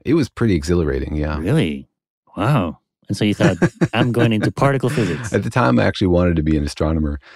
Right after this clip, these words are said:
Speaker 1: Um, but it turns out that you don't get climactic
Speaker 2: Oh.
Speaker 1: collisions like this very often, which is, you know, a good thing and a bad thing, depending on your
Speaker 2: <laughs>
Speaker 1: angle.
Speaker 2: You're like, "I need ten to the twenty-three collisions per second.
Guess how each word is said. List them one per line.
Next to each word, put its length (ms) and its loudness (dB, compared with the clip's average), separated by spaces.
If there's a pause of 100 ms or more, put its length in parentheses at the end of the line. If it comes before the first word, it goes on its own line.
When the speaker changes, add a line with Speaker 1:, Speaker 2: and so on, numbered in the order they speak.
(280)
Speaker 1:
Um, 340 -4 (240)
but 100 2
it 60 -2
turns 280 2
out 140 2
that 100 0
you 100 4
don't 240 4
get 320 0
climactic 580 -2
Speaker 2:
Oh. 160 -2
Speaker 1:
collisions 460 0
like 140 -2
this 180 0
very 320 0
often, 540 -4 (180)
which 220 2
is, 120 2
you 80 2
know, 280 2
a 80 6
good 280 4
thing 460 2
and 240 2
a 60 2
bad 320 0
thing, 260 2
depending 380 0
on 160 0
your 120 0
Speaker 2:
<laughs> 80 -4
Speaker 1:
angle. 440 -4
Speaker 2:
You're 100 2
like, 180 0
"I 120 0
need 200 -2
ten 180 0
to 100 0
the 100 0
twenty-three 540 0
collisions 420 0
per 180 0
second. 540 -4